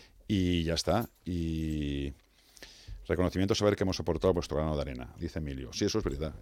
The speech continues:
Eh, pero el mundo fallero nunca, nunca busca un reconocimiento. Es la satisfacción de poder participar y colaborar. Y eso es lo que me enorgullece del mundo fallero. Yo vi gestos del mundo fallero, he visto muchos gestos a lo largo de estos veintisiete años que llevo en la radio, maravillosos y magníficos,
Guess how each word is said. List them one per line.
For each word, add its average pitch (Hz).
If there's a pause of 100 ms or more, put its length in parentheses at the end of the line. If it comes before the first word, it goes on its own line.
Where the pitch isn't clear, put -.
Eh, 73
pero 80
el 82
mundo 123
fallero 107
nunca, 104
nunca 107
busca 101
un 90
reconocimiento. 80
Es 82
la 113
satisfacción 95
de 101
poder 92
participar 80
y 82
colaborar. 82 (560)
Y 90
eso 123
es -
lo 120
que 101
me 90
enorgullece 82
del 87
mundo 85
fallero. 85
Yo 107
vi 135
gestos 123
del 95
mundo 92
fallero, 98
he 98
visto 90
muchos 98
gestos 90
a 76
lo 76
largo 87
de 87
estos 82
veintisiete 80
años 82
que -
llevo 78
en 76
la 73
radio, 82
maravillosos 85
y 90
magníficos, 80